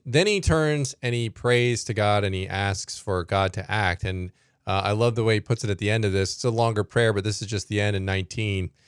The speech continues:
nine nineteen. He says, "O Lord, hear. O Lord, forgive. O Lord, pay attention and act. Delay not for your own sake, oh my God, because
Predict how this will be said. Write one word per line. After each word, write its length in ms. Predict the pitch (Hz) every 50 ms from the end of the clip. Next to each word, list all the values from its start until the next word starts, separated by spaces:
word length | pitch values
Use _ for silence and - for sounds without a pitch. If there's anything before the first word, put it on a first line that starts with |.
| _ _ _ -
nine 200 | 107 104 110 107
nineteen. 500 | 104 98 92 - 117 110 104 98 95 92
He 80 | 92
says, 220 | 87 - 117 98 101
"O 100 | - 123
Lord, 400 | 123 131 160 170 175 170 160 135
hear. 400 | 135 - 143 143 131 117 107 95
O 100 | 101 107
Lord, 460 | 107 107 113 117 120 123 123 120 - -
forgive. 680 | - - - 127 117 101 120 127 131 117 95 85 76 - _ _ _ _ _ _ -
O 60 | - 104
Lord, 400 | 104 110 123 131 135 127 117 -
pay 160 | 139 127 113
attention 460 | 104 - - 143 170 165 - 170 151
and 80 | 131 117
act. 500 | - 110 120 113 92 82 - - - - - _ _ _ _
Delay 300 | - 113 107 120 127 131
not 340 | 131 135 135 123 104 87 - _ _
for 240 | _ - - 120 123
your 200 | 135 143 156 156
own 240 | 147 156 165 175 175
sake, 420 | 151 - - 123 101 90 87 - -
oh 300 | - 104 113 127 139 151
my 180 | 151 143 143 139
God, 380 | 120 107 82 80 80 78 82
because 600 | - 107 98 - - 127 120 113 113 110 104 -